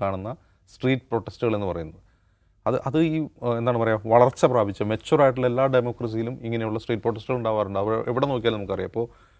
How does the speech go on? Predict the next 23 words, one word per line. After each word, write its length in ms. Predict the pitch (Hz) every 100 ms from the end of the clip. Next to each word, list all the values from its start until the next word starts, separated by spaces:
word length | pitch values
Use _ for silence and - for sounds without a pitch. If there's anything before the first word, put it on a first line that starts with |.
| _ _
ഹംഗറി 480 | 131 135 123 98 90 -
നോക്കുക, 260 | 113 90
ഹംഗറിയിൽ 340 | 90 117 120 131
വിക്ടർ 300 | 120 - 147
ഓർബൻ 380 | 139 117 117 110
എന്ന് 120 | 107
പറയുന്ന 400 | 101 95 101 139 -
ഒരു 240 | 120 117 120
അരമോദിയാണ് 680 | 117 113 123 117 110 113 104
അവിടെ 140 | 98 95
ഭരിക്കുന്നത്. 420 | 95 87 82 80
അയാൾ 480 | - _ _ - 117
പ-, 420 | 120 113 - 113
രണ്ടായിരത്തി 300 | 113 120 120
പത്ത് 220 | 113 127
മുതൽ 120 | 135 123
അവിടെ 140 | 110
ഭരിച്ചുകൊണ്ടിരിക്കുകയാണ്. 580 | 110 98 98 92 82 78 _ _ _ _ _ _ -
അപ്പോൾ 340 | 123 147 -
അയാൾക്കെതിരെ 420 | 117 127 147 156 156
വലിയ 300 | 139 139 165
പ്രൊട്ടസ്റ്റ് 360 | 160 117 -
ഉണ്ടായി. 200 | 104 82